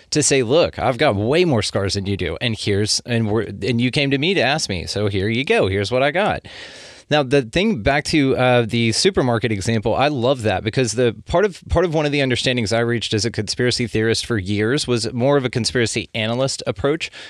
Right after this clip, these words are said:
which means I just look into 'em to be informed, but I don't get scared. I don't enter, I don't, uh, trade my energy with it, and I don't let any of the negative energy splash onto me, right?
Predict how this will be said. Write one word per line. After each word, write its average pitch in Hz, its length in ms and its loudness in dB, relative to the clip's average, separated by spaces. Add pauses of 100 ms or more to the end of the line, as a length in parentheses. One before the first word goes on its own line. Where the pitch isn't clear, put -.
(100)
which - 120 -8
means 156 160 0
I 151 80 4
just - 180 -2
look 135 180 2
into 135 260 0
'em 160 120 0
to 127 60 2
be 123 120 2
informed, 127 480 0
but 123 100 2
I 131 80 2
don't 143 140 0
get 123 140 -4
scared. 110 400 0
I 107 60 0
don't 120 160 0
enter, 123 520 -2
I 123 60 -2
don't, 123 260 0
uh, 110 320 0 (100)
trade 135 280 -2
my 117 140 0
energy 107 380 0
with 98 180 -2
it, 95 120 -4
and 113 100 -2
I 120 60 2
don't 123 260 0
let 123 140 0
any 120 200 0
of 101 80 -2
the 104 120 0
negative 127 300 0
energy 107 420 -2 (320)
splash 117 460 -2
onto 107 180 0
me, 104 220 -2
right? 95 240 -4